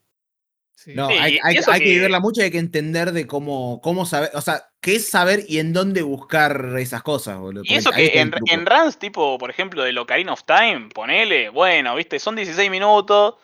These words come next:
Speaker 3: está bien, pero hay runs de, tipo, de juegos grandes, otra vez volviendo al, al tema de los, de los R P G, poner, no sé, Final Fantasy seis, por ejemplo, como dijo Ozzy.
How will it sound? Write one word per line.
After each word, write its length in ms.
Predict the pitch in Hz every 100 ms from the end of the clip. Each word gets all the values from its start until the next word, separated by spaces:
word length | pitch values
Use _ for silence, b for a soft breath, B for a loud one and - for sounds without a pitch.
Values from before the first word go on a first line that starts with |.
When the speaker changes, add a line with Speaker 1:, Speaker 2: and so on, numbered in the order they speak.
| b
Speaker 3:
está 160 | b 214
bien, 160 | 180 - -
pero 140 | 294
hay 100 | 381
runs 500 | 135 135 123 147 - _ _
de, 280 | 120 110 _
tipo, 240 | 113 113
de 120 | 110
juegos 340 | 110 170 196 139
grandes, 560 | 175 151 127 135 156 - _ _ -
otra 300 | 135 139 139
vez 120 | 135
volviendo 360 | 127 135 147
al, 200 | 131 123
al 280 | 117 120 120
tema 220 | 139 139
de 60 | 123
los, 400 | 123 120 110 -
de 100 | 127
los 100 | 127
R 140 | 160 135
P 100 | 131
G, 160 | 139
poner, 180 | 131 175
no 80 | 165
sé, 240 | 123 107 _ _
Final 220 | 240 226
Fantasy 320 | 196 190 165
seis, 320 | 147 143 113 -
por 140 | 127 127
ejemplo, 240 | 127 120
como 160 | 120 135
dijo 180 | 139
Ozzy. 240 | 120 -